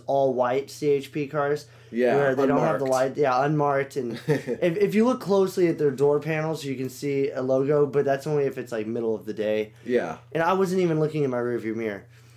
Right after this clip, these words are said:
Speaker 1: And I was doing about eighty miles an hour, uh, you know, in a sixty-five. So I'm driving, and all of a sudden I see these lights behind me.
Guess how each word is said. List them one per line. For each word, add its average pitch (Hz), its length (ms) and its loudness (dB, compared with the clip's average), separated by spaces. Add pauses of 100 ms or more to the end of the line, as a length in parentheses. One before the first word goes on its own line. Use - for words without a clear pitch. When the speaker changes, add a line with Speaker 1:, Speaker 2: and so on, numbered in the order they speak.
(300)
Speaker 1:
And 151 140 -2
I 175 60 2
was 180 100 -2
doing 202 180 4
about 151 240 0
eighty 143 200 2
miles 123 300 -2
an 113 80 -8
hour, 110 340 -4 (440)
uh, 110 260 -2 (280)
you 123 140 -8
know, 107 100 -6
in 107 100 -6
a 104 40 -8
sixty-five. 110 840 -6 (100)
So 143 480 0 (520)
I'm 139 140 -6
driving, 180 580 0 (100)
and 143 320 -2
all 139 200 2
of 147 80 -2
a - 20 -12
sudden 143 220 -4
I 120 60 -4
see 120 160 -10
these 113 200 -8
lights 117 380 0
behind 107 360 -8
me. 104 260 -10